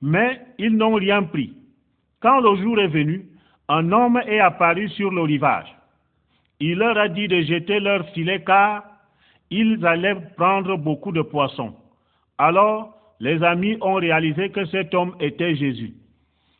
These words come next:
Ils ont rapporté tous les poissons sur le rivage. Jésus leur avait préparé de la nourriture.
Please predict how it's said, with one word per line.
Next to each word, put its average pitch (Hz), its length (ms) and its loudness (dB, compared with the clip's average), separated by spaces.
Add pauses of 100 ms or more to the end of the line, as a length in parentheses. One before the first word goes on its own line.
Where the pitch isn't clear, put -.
(140)
Ils 131 280 -4
ont 214 140 0
rapporté 190 760 0 (100)
tous 220 140 -2
les 196 140 0
poissons 175 540 -4
sur 185 180 -6
le 170 100 -4
rivage. 139 480 0 (580)
Jésus 156 420 -4
leur 202 360 0
avait 165 260 0
préparé 165 540 0
de 165 80 -2
la 160 160 2
nourriture. 135 540 -4